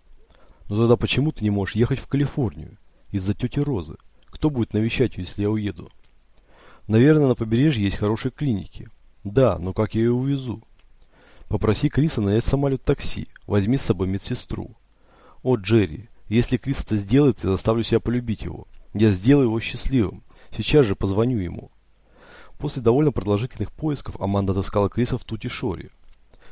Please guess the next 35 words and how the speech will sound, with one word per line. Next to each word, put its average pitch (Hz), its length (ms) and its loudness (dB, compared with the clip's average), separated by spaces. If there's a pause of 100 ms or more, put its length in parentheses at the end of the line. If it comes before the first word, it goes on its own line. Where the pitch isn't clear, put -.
«Крис, 127 380 0 (180)
вы 110 160 4
не 127 60 8
можете 156 340 0
ко - 160 0
мне 101 160 0
приехать? 107 560 -2 (160)
Мне 107 140 2
нужно 135 240 0
с - 80 -10
вами 101 160 2
поговорить». 113 580 -2 (800)
«Котик, - 500 -6 (160)
я 127 160 2
в - 80 -6
Тути, 92 420 -10 (280)
и 104 80 -2
Ронни 117 240 4
Вульф 147 260 -2
только - 200 -8
что - 160 -6
сел 120 220 0
за 117 60 0
наш 117 180 0
столик. - 460 -8 (160)
Я 104 100 0
хочу, 104 220 -4
чтобы 117 220 -4
он 104 80 2
написал 117 260 2
обо 101 180 0
мне 117 240 2
в - 60 -16
своей 120 200 2
газете. 135 460 2